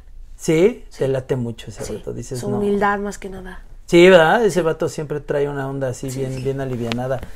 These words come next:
Speaker 1: Yo creo que sí es muy necesario también que no pierdas eso, ¿no?
Speaker 2: Sí.
Speaker 1: Eh, que no pierdas el
Speaker 2: La
Speaker 1: piso.
Speaker 2: humildad, sí.
Speaker 1: Yo creo que estás muy, eh, estás en muy buena edad, empezando más fuerte, cada día más y más y más, ya desde los siete,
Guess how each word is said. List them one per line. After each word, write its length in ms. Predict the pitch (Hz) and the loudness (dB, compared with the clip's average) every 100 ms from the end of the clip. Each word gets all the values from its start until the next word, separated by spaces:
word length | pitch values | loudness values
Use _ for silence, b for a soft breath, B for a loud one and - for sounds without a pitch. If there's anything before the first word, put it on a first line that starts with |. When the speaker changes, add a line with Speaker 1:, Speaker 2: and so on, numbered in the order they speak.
| B B - | B B 0
Speaker 1:
Yo 80 | |
creo 160 | 226 254 | 2 4
que 100 | 240 | 4
sí 120 | 240 | 4
es 60 | 233 | 6
muy 140 | 226 | 6
necesario 420 | 202 156 190 190 185 | 4 2 2 2 0
también 240 | 165 165 | -2 -2
que 80 | 165 | -2
no 160 | 156 | -2
pierdas 460 | - 160 160 139 139 | 2 2 2 -2 -4
eso, 240 | 143 139 | -10 -10
¿no? 260 | 135 156 214 | -8 -8 -6
Speaker 2:
Sí. 100 | 240 | -4
Speaker 1:
Eh, 120 | 226 - | -6 -4
que 100 | 143 | -6
no 120 | 143 | -2
pierdas 340 | 165 151 131 | -2 -2 -4
el 140 | 110 208 | -6 -6
Speaker 2:
La 80 | 185 | -6
Speaker 1:
piso. 200 | 185 185 | -4 -6
Speaker 2:
humildad, 240 | 190 208 - | -6 -14 -18
sí. 200 | - 214 - - | -18 -18 -20 -4
Speaker 1:
Yo 120 | 196 190 | -2 2
creo 140 | 208 | 2
que 80 | 175 | 4
estás 240 | - 196 | 4 4
muy, 320 | 190 190 196 196 190 170 - | 4 4 6 8 8 6 2
eh, 380 | - 147 139 135 | -2 0 0 -2
estás 240 | 135 185 165 | -2 0 2
en 100 | 185 | 4
muy 120 | 185 | 4
buena 220 | 180 175 | 4 0
edad, 380 | 151 156 160 - - | 0 0 -2 -6 -14
empezando 920 | 139 139 131 151 151 147 135 127 117 | -8 -6 -4 -6 -4 -4 -2 -2 -4
más 240 | 113 143 - | -2 -4 -4
fuerte, 480 | 143 139 139 156 143 | 0 0 0 -4 -4
cada 260 | 151 139 135 | 0 0 0
día 180 | 143 135 | -2 -2
más 300 | 131 127 135 | -6 -6 -8
y 60 | |
más 220 | 131 127 131 | -8 -8 -8
y 20 | |
más, 340 | 135 135 131 | -8 -8 -6
ya 140 | 131 143 | -4 -2
desde 240 | 143 123 | -4 -6
los 180 | 107 101 | -6 -8
siete, 580 | - 117 117 160 226 | -8 -8 -8 -8 -10